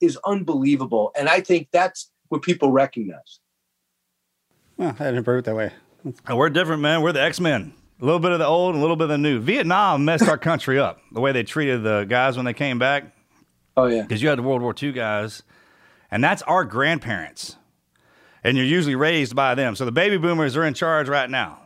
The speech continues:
Speaker 3: They're in Viet-, like, you, you can see the patriots and the hippies and that whole, the left, right, they hate each other. They always have. The, the, the Vietnam just kinda messed them up. And they're, wa-, Afghanistan kinda ended the same way Vietnam did. And with us,
Speaker 1: Yeah.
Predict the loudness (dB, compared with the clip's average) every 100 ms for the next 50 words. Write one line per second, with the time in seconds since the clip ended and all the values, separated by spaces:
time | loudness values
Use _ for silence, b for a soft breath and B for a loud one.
0 | -4 0 0 0 -2 -2 -2 -4 -4 -6
1 | -8 -8 -6 -6 -4 -2 -2 -2 -4 -2
2 | -4 -4 -4 -4 -2 -4 -4 -6 -4 -2
3 | 0 0 -2 -4 -4 -4 -2 -2 -4 -2
4 | -2 -2 -4 -4 -8 -6 -2 -2 0 0
5 | -2 -8 -10 -6 -6 -4 -2 0 -2 -2
6 | -6 -2 -4 -4 -6 -6 -4 -4 -2 -2
7 | -2 -2 -2 -4 _ _ B B B B
8 | B -2 0 0 0 -2 -2 0 0 -2
9 | -4 -4 -4 -2 0 0 0 -2 -2 -2
10 | -6 -8 -14 _ _ _ b b b b
11 | b b b b b b 0 0 0 -4
12 | -6 -2 2 2 0 -4 -8 -2 -2